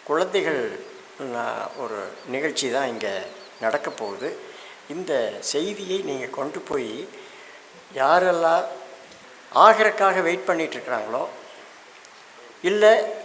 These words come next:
புதிதா திருமணம் ஆகி இன்னும் குழந்தை இல்லையோ, இல்லை ஒரு குழந்தை இருந்து அடுத்த குழந்தைக்காக அவங்க வெயிட் பண்ணிட்டு இருக்கிறாங்களோ, இப்படி இளம் தம்பதியர்களை நீங்க இந்த விழாவிற்கு அனுப்புங்கள்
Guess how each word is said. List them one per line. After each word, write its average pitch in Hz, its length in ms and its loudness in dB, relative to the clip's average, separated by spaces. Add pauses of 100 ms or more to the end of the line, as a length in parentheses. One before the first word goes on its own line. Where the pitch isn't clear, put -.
(280)
புதிதா 208 380 4
திருமணம் 196 500 2
ஆகி 185 440 6 (100)
இன்னும் 196 240 -2
குழந்தை 175 400 2
இல்லையோ, 127 460 -2 (760)
இல்லை 208 280 6
ஒரு 185 240 4
குழந்தை 220 380 4
இருந்து 196 300 2
அடுத்த 180 300 4
குழந்தைக்காக 165 680 0
அவங்க 143 280 0
வெயிட் 135 260 -4
பண்ணிட்டு 143 340 -2
இருக்கிறாங்களோ, 107 460 -4 (120)
இப்படி 160 440 -8
இளம் 196 440 2
தம்பதியர்களை 131 760 -2 (460)
நீங்க 147 260 -4
இந்த 131 240 -4 (840)
விழாவிற்கு 147 640 4
அனுப்புங்கள் 113 560 -4